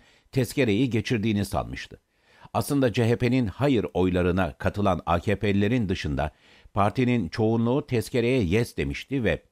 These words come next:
o tarihten bu yana A K P, gop'un eş başkanlığına soyunmuştu. Türkiye dev adımlarla değişmişti. Ülkede egemen olan parlamenter rejim rafa kalkmıştı. Nasıl bir rejim olduğu da henüz belli değildi.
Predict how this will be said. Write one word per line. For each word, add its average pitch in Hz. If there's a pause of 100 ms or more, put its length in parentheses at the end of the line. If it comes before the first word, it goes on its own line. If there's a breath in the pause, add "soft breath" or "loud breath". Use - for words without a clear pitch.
(180)
o -
tarihten 69
bu 101
yana 71
A 78
K 76
P, 95 (320 soft breath)
gop'un 117
eş 135
başkanlığına 107
soyunmuştu. 60 (520 soft breath)
Türkiye 76
dev 92
adımlarla 80
değişmişti. 73 (480 loud breath)
Ülkede 95
egemen 87
olan 82
parlamenter 85
rejim 87
rafa 85
kalkmıştı. 67 (280)
Nasıl 92
bir 76
rejim 78
olduğu 76
da 65
henüz 82
belli 73
değildi. 65